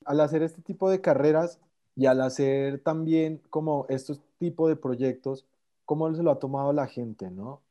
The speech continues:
Con la comunidad ciclista, o sea, salirse de lo convencional, salirse de una carrera, dos etapas, tres etapas, una semana, dos semanas, para decir, "Vamos a hacer una competencia y la vamos a romper y la vamos a sacar del estadio trescientos kilómetros en un día,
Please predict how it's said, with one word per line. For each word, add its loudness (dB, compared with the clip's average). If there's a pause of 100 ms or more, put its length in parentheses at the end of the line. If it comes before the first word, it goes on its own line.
(100)
Con -12
la -4
comunidad -10
ciclista, -8
o -10
sea, -6 (600)
salirse 2
de 2
lo -2
convencional, -4 (200)
salirse -4
de 0
una -4
carrera, 0 (200)
dos 2
etapas, -2
tres -2
etapas, -4
una -6
semana, -6
dos 0
semanas, -4 (360)
para 4
decir, 0
"Vamos -4
a -4
hacer -6
una -6
competencia -6
y -6
la -4
vamos -10
a -2
romper -4 (220)
y -6
la -2
vamos -8
a -4
sacar -4
del -4
estadio -4
trescientos -8
kilómetros -6
en -8
un -10
día, -4